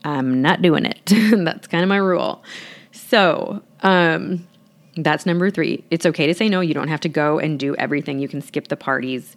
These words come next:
You don't owe anybody an explanation either. All right. Last one. Schedule your workouts and your self-care. Um, I don't know about where you work out, okay, but in my studio,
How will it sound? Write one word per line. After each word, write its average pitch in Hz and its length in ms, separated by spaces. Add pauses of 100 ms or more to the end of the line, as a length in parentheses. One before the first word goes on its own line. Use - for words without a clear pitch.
You 175 100
don't 160 240
owe 160 140
anybody 151 420
an - 80
explanation - 920
either. 131 380 (1080)
All 180 100
right. 147 200 (580)
Last 175 360
one. 165 460 (1120)
Schedule 240 640
your 262 160
workouts 170 540
and 156 200
your 151 100
self-care. - 720 (1000)
Um, 151 480 (520)
I 185 80
don't 190 260
know 180 480 (120)
about 160 600 (280)
where 165 420 (120)
you 170 220
work 262 240
out, 269 440
okay, 240 240
but 196 140
in 185 140
my 165 200
studio, 269 840